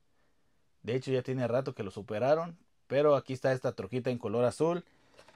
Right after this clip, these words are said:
De esta me traje donas Bimbo. Me traje dos troquitas, quiero ver qué onda.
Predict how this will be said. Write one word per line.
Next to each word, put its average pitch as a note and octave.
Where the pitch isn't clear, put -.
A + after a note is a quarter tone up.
De A#2
esta D3
me A2
traje C#3
donas G#2+
Bimbo. G#2
Me F#2+
traje B2+
dos C3
troquitas, D#3+
quiero C3
ver C3
qué C3
onda. E3+